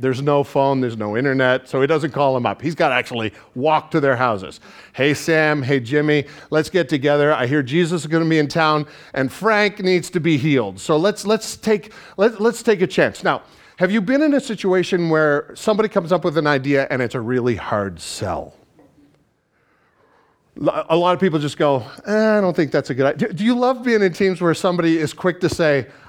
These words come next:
"I don't like that idea at all. Nope, I don't like that. Let's do something different." I, oh, if there's anything that grates my gears, that's one of the things that grates my gears. Because every idea has a spark of goodness in it, right? Uh, some ideas are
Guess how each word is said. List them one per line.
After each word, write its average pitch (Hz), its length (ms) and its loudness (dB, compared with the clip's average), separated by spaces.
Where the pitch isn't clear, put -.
"I 147 60 0
don't 156 120 2
like 143 180 0
that 127 140 2
idea 120 300 0
at 107 60 -4
all. 101 240 -6
Nope, 139 240 -6
I 120 120 -8
don't 123 140 0
like 113 160 -4
that. 113 200 0
Let's 135 160 -2
do 143 140 2
something 113 360 2
different." 101 240 0
I, - 200 -4
oh, - 580 -2
if 123 120 -6
there's 147 180 0
anything 160 460 0
that 147 80 2
grates 143 360 -2
my 131 180 0
gears, 120 360 0
that's 117 260 0
one 123 160 0
of 117 120 2
the 110 80 2
things 110 260 -2
that 104 80 -4
grates 101 380 -4
my 92 120 -4
gears. 85 360 -8
Because 175 380 0
every 247 360 0
idea 185 400 2
has 151 280 0
a 143 60 0
spark - 760 -2
of 143 220 0
goodness 143 440 -2
in 107 140 -4
it, 87 120 -10
right? 139 340 0
Uh, 247 220 -6
some 285 240 -2
ideas 190 340 0
are 139 120 -2